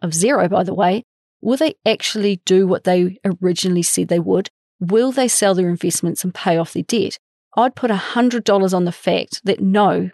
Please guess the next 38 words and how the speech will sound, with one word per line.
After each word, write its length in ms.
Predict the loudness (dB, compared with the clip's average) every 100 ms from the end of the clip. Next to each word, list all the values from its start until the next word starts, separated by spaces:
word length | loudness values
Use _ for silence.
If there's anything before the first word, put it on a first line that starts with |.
| _
they 100 | -2
would 200 | 2 2
not. 460 | 2 0 0 -2 -12 _ _ _ _ _ _ -2
I'm 160 | 0
just 200 | 2 0
such 200 | 0 0
a 40 | -4
firm 500 | 0 2 2 0 -4 -4
advocate 560 | -2 -2 -6 -4 -6 -6 -8
of 120 | -8
finishing 440 | -2 -2 0 0
what 140 | 0 0
you 80 |
started, 560 | -2 0 0 2 0 -4 -2
and 160 | -2
from 160 | 0 2
what 160 | 4
I 100 | 4
know 200 | 2 2
of 120 | 0 0
Bella, 420 | 2 2 0 -4
so 300 | -8 0 0
is 80 | 0
she. 420 | -2 -2 -2 -6 _ _ _
She 200 | -6 -4
stumbled 520 | -4 0 2 2 2
into 240 | 0 -2
debt 300 | -4 -4 -4
at 80 | -6
the 140 | -6 -4
age 220 | -4 -4
of 80 | -4
eighteen, 480 | -4 -2 -4 -2 -2
so 260 | 2 4
it 160 | 4 2
was 140 | 2
not 280 | 4 4 2
like 380 | 0 0 -2